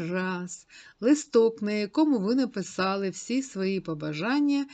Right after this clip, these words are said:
тримайте при собі цілий день, а потім увечері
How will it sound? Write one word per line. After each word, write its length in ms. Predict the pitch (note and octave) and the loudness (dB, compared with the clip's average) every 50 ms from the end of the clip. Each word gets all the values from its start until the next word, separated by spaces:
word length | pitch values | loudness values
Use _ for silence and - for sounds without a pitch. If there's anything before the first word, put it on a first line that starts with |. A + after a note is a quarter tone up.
| - - - - _ _ _ | -16 -20 -20 -20 _ _ _
тримайте 640 | - G3 G#3 G3+ G#3 G#3 G3 F#3+ F3+ E3+ - F3 | -4 -2 0 0 0 -2 -2 -2 -4 -4 -6 -8
при 240 | D#3 - F3 E3 D#3+ | -6 -4 -2 -2 -2
собі 580 | D#3 - - E3+ D#3 D3+ D3 F3 G#3+ B3 D4 D4 | -2 -2 -2 -2 -2 0 -2 -2 2 4 4 4
цілий 840 | D4+ - - - - - G3 G3 F#3+ F#3 F#3+ F#3+ F#3+ G#3+ B3 C4+ C4+ | 2 -2 -12 -18 -8 -2 0 0 2 2 2 2 2 2 2 0 0
день, 520 | - - G3+ A3+ A3+ G3+ F3+ E3 D#3 D3+ - _ - - _ _ _ _ | -2 0 2 2 2 2 -2 -6 -8 -10 -12 _ -20 -20 _ _ _ _
а 120 | B3+ D4+ | -4 -4
потім 460 | D4+ - D#4 D4 C#4+ - G#3+ F#3 F#3 | 2 4 4 4 4 4 0 0 0
увечері 680 | F#3 F3+ F#3+ C4 D#4+ E4 - - D4+ C#4 C#4+ C#4+ C#4 C#4 | 0 2 2 2 2 2 4 2 4 4 4 2 0 -2